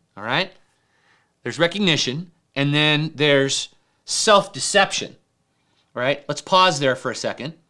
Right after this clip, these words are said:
because instead of facing themselves, right, they flee themselves. They flee the confrontation, so they self-deceive. So God speaks, they hear it, but they don't wanna hear it. Then they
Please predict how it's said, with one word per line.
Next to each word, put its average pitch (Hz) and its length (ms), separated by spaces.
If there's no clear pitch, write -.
because 160 680
instead 240 400
of 214 260
facing 247 520
themselves, 135 880
right, 170 280
they 190 480
flee 302 320
themselves. 143 600
They 151 140
flee 214 760
the 156 80
confrontation, 165 800
so 131 160
they 131 140
self-deceive. 208 920
So 135 380
God 180 220
speaks, - 540
they 147 100
hear 262 260
it, 156 220
but 147 100
they 147 80
don't 143 180
wanna 202 200
hear 120 260
it. - 260
Then 190 260
they 196 460